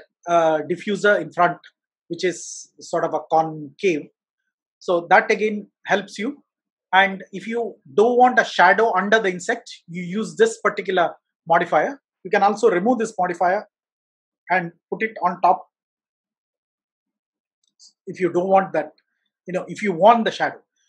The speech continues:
Because there are users who find that, you know, having a shadow will give you sort of a subject, a place where, where it can stand. But there are people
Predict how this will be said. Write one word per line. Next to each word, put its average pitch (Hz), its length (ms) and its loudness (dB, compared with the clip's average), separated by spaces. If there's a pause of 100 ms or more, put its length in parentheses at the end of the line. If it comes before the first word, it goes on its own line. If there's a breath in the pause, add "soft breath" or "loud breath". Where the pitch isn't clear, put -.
(180)
Because 185 360 -2
there 190 140 4
are 254 180 6
users 226 840 -2
who 202 340 -6 (160)
find 196 360 2
that, 185 220 -2 (460)
you 180 60 -12
know, 180 280 -6 (100)
having 220 320 2
a 202 40 2
shadow 196 560 2 (440)
will 190 140 0
give 185 220 -8
you 208 180 -4
sort 180 240 -2
of 170 60 -2 (340)
a 147 40 -16
subject, - 500 -4 (760)
a 160 60 0
place 202 400 0
where, 175 400 2
where 170 180 0
it 165 160 -8
can 151 160 -6
stand. 180 480 -2 (400)
But 185 240 -4
there 185 140 4
are 240 200 6
people 214 520 -10